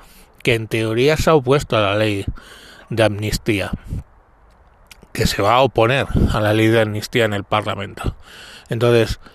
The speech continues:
en el Parlamento te opones y donde puedes pararla, que es el Senado, no la vas a parar, ¿eh?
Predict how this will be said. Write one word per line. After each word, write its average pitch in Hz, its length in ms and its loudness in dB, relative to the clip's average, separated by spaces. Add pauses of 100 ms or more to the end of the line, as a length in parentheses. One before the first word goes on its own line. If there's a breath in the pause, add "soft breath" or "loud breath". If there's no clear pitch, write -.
(300 soft breath)
en 110 100 -8
el 110 120 -4
Parlamento 117 580 0
te 147 100 0
opones 156 460 0 (100)
y 135 100 -2
donde 120 400 0
puedes 156 460 2
pararla, 156 680 2 (1300 loud breath)
que 135 120 0
es - 140 0
el 147 120 2
Senado, 131 580 0 (800 loud breath)
no 139 140 2
la 147 120 4
vas 147 180 2
a 151 100 4
parar, 147 320 2 (1400 loud breath)
¿eh? 262 180 2